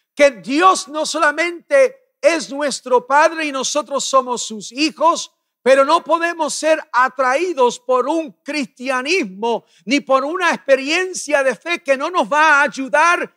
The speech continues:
a atravesar esta nueva normalidad. Pues,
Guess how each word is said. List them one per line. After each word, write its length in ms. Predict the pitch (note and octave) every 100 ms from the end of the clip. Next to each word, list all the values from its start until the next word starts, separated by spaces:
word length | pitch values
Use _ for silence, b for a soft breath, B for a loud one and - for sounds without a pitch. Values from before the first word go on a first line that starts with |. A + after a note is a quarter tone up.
| _
a 100 | C#4+
atravesar 680 | D4 D4 D4 B3+ D#4 E4 D#4
esta 320 | B3 - A3+
nueva 480 | G#3+ G#3+ G3+ G3 - _
normalidad. 960 | E3+ G3 F3+ F3 F3 D#3 C#3 C3+ A#2 F#2+ _ _ _ _ _ _ - _ _ _
Pues, 560 | - A#3 A3+ - -